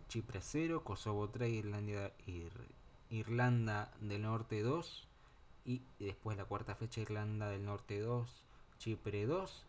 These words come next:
y Grecia le ganó dos a cero a Kosovo. Eh, Grecia puntero con doce,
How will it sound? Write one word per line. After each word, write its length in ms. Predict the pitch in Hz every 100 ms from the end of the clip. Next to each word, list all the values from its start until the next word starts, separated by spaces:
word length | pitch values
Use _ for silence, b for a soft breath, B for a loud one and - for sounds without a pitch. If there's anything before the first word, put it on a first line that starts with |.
| -
y 220 | 131 123
Grecia 300 | 117 117 117
le 100 | 107
ganó 300 | 104 104 107
dos 240 | 104 104 101
a 80 | 95
cero 300 | 107 101 95
a 140 | 104
Kosovo. 720 | - 113 107 - 117 107 85 - - - - - - - - - -
Eh, 220 | 98 98
Grecia 300 | 110 113 107
puntero 340 | 107 104 107
con 160 | 107 113
doce, 460 | 151 160 - 170